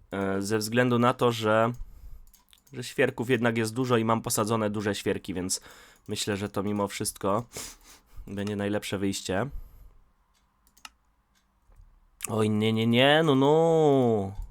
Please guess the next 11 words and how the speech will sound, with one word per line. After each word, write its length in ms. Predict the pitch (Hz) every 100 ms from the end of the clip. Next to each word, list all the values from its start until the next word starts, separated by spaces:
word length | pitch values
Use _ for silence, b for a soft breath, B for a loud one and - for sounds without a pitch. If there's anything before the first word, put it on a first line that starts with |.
| - - _ _ b b b _ _ -
Nie 300 | 98 104 113
robimy 420 | 123 110 110 147
w 60 | -
ten 220 | 87 87
sposób. 1040 | - - - - - 50 50 - - - _ _ _ - _ _ -
Już 260 | 98 104
nie 120 | 104 87
chciała 320 | - 87 87
gra 240 | 87 92
wykiwać, 560 | 82 - 85 78 69 -
czaicie? 640 | - 76 78 - 104 123